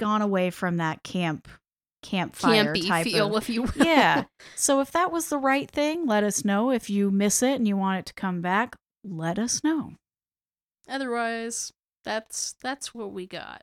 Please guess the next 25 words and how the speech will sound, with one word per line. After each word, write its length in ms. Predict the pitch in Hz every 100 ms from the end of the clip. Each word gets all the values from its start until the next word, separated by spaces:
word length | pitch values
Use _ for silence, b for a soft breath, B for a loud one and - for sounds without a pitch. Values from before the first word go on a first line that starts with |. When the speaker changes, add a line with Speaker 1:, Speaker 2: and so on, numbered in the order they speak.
| -
Speaker 1:
That's 280 | 269 262 -
really 460 | 190 175 143 135 -
it. 260 | 85 - - -
Speaker 2:
I 120 | 240
think 300 | 233 277 269
so. 480 | - - 226 180 185 B
Speaker 1:
That's 240 | 196 185 -
the 140 | 220
end 160 | 175 143
this 160 | 180
Speaker 2:
You 120 | 226 285
Speaker 1:
time. 60 |
Speaker 2:
know, 240 | 311 311 294
as 240 | 285 285
much 220 | 311 311
coffee 460 | - 226 226 226 220
as 180 | 214 -
we 100 | 220
drink, 300 | 214 214 202
this 140 | 208
caffeine 520 | - 226 208 226 208
still 340 | 196 - 208 202
just 240 | 202 -
does 180 | 196 190
not 460 | 190 180 165 143